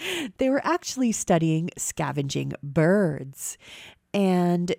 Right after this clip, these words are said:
so it turns out that, uh, this badger kind of got into the middle of their research. And so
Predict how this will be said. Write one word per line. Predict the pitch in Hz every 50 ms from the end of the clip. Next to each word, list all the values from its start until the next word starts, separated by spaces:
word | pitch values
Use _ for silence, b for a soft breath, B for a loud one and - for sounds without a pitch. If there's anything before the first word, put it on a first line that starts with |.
| _ -
so | - - - - - - 208 180 170 170 165 160 160 160 -
it | - 180 _ -
turns | - - - 226 226 240 247 240 220 - _
out | - 156 147 147 151 151 160 - - - - -
that, | - 156 156 - 156 151 147 143 139 139 - - - - - -
uh, | - 165 151 156 - - - - _ B B B B B B B B
this | 185 170 160 170 165 156 - - - - - - _ _ _ _ _ _ _ _ _ _ - - -
badger | 202 185 190 190 - 180 170 165
kind | 165 - - 185 170
of | 165 160 -
got | - 330 - -
into | 240 240 - - 247
the | 214 220
middle | 202 190 202 202 202 202 196 190 -
of | - 170 170 170 165 160 143
their | 156 156 160 156 147
research. | 139 143 - - - - - 92 - - - - - - - _ _ _ _ _ _ _ _ B B B B B B B B B B -
And | 214 208 196 190 185 185 185 180 180 190 - - _ -
so | - - - - - 208 190 180 175 170 170 170 170